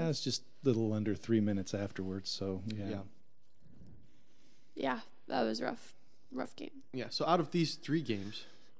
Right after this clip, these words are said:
Speaker 2: what was your favorite?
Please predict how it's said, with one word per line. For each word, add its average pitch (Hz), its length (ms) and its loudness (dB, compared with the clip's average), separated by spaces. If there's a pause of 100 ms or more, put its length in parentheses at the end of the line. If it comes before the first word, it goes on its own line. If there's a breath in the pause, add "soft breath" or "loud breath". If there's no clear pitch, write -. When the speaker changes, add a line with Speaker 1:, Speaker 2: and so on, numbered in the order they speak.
(600)
Speaker 2:
what 120 260 2 (300)
was 117 380 2
your 110 340 0 (360)
favorite? 101 560 0